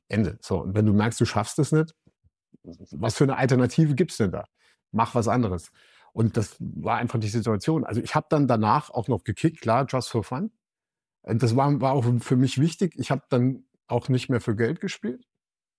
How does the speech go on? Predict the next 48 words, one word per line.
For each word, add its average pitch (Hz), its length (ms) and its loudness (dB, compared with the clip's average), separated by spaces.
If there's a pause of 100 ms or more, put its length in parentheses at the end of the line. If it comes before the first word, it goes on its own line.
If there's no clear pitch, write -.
Also 113 140 2
es 107 80 2
war 127 100 4
eine 131 240 2
klare 143 420 2
Entscheidung. 156 960 -2
Ich - 160 -8
bin 139 140 2
dann 131 120 4
gewechselt 127 420 2
zu - 120 -2
einem 123 160 2
kleineren 131 340 0
Verein. 151 240 0
Natürlich 135 320 0
kriegst - 260 -4
du 117 100 -2
da 120 220 2
die, 113 340 0
die, 107 280 -2
die - 160 -10
Thematik, 101 560 -2
ja, 110 120 0
du, 110 320 -2
du 110 220 -2
bekommst, 117 560 -2 (640)
äh, 104 140 -2
finanziell, 123 920 0
äh, 104 220 -2
Unterstützung. 139 680 -4 (180)
Da 104 120 -2
hab 120 80 4
ich 131 80 4
aber 113 100 2
ganz, 131 160 0
ich - 220 -6
will's 160 260 2
nicht. 90 140 -6 (420)
Ich 110 160 -2
will 131 120 4
unabhängig 120 600 2
sein, - 420 -4 (140)
weil 92 220 -4
ich - 180 -18
komm 135 220 -4
hierher, 131 560 -10
weil 113 160 -20
ich 110 160 -18